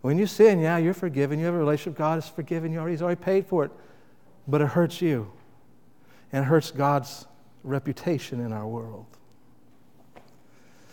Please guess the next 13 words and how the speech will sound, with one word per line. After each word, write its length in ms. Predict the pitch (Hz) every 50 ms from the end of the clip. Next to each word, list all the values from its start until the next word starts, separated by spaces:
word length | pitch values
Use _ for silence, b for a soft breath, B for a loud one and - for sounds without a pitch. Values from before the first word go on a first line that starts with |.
| - - -
And 80 | 123 117
so 180 | - 165 156
it 260 | 151 156 160 143 127
does 320 | 117 175 196 208 208 160 151
matter, 640 | 175 175 175 165 170 170 160 131 110 87 82 - - - - -
but 100 | 147 143
I 80 | 147
don't 200 | 156 180 202 202
want 200 | 190 196 190 -
you 80 | - 180
to 60 | 175
get 220 | 151 165 175 165 -
confused. 580 | 175 151 - - 180 180 190 180 156 127 -